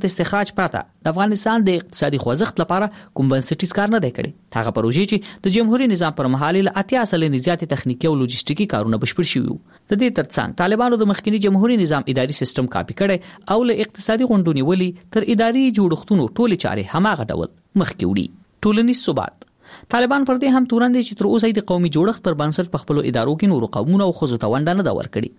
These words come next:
د طالبانو په اوسنۍ اداره کې یوازې یو تاجک وزیر شته چې هغه هم د طالبانو پلوی ګڼل کیږي. همدا ډول پر طالبانو نیوکه ده چې تخنیکي او مسلکي ادارې یې خپلو پلویانو ته سپارلي چې یوازې ملایان دي.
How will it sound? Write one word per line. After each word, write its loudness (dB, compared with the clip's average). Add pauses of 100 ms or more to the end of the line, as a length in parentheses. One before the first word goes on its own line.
(160)
د -2
طالبانو 0
په -2
اوسنۍ 0
اداره 0
کې 0
یوازې 2
یو 2
تاجک -6
وزیر -2
شته -6 (400)
چې 2
هغه 0
هم 2
د -4
طالبانو -2
پلوی 2
ګڼل -4
کیږي. -8 (460)
همدا 2
ډول 0
پر -4
طالبانو 0
نیوکه 0
ده -2
چې -8
تخنیکي 0
او 2
مسلکي 0
ادارې 2
یې 0
خپلو -2
پلویانو 2
ته 0
سپارلي 0
چې -2 (100)
یوازې 2 (100)
ملایان 0
دي. -16